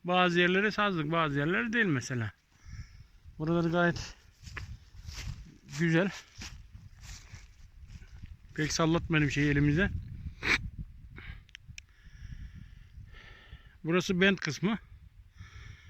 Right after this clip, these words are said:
Şuralarda da olta atmışlar. Ben görmüştüm. Ben atmadım buralardan ama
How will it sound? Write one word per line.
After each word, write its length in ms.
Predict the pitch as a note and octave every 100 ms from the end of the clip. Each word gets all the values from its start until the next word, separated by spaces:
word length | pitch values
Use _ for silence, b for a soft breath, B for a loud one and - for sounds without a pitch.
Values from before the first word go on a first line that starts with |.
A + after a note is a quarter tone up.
| B B B B B - - _ -
Şuralarda 580 | - F3 F3+ F3+ F3+ F3
da 40 |
olta 260 | F#3 E3+ F3+
atmışlar. 520 | - C#3 F#3 D#3 C3+
Ben 180 | D#3 D#3+
görmüştüm. 440 | E3 E3+ - D3+
Ben 80 | D3+
atmadım 380 | E3 - C3 B2+
buralardan 320 | B2+ C#3 F3+
ama 220 | A3 D3